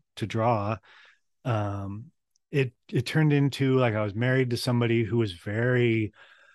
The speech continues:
like, kind of a more corporate minded, you know, and very ambitious that way, as far as, like, wanting to be the, a C E O of a company and stuff, and very money oriented. And so, you know, me going to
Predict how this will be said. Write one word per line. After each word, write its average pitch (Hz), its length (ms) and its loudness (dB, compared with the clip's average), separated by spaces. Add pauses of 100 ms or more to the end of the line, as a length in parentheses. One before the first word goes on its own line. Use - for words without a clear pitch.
(140)
like, 120 220 -4 (120)
kind 135 180 0
of 117 80 0
a 107 100 -2
more 120 240 2
corporate 120 540 -2
minded, 123 680 2
you 131 160 0
know, 120 240 2
and 113 100 0
very 113 480 0 (400)
ambitious 120 580 0
that 127 220 2
way, 120 240 2
as 120 120 -2
far 110 240 -4
as, 104 100 -6
like, 98 100 -8
wanting 117 220 -6
to 113 60 -6
be 117 140 0
the, 120 340 -4
a 110 60 -6
C 143 360 2
E 123 60 4
O 127 140 6
of 117 120 2
a 110 60 -2
company 120 460 -2
and 117 120 0
stuff, 113 280 -2
and 104 120 -4
very 117 300 2 (560)
money 123 420 2
oriented. 113 760 0 (960)
And 135 260 2
so, 120 520 2 (500)
you 156 100 2
know, 127 140 4
me 127 160 2
going 131 280 4
to 113 180 -2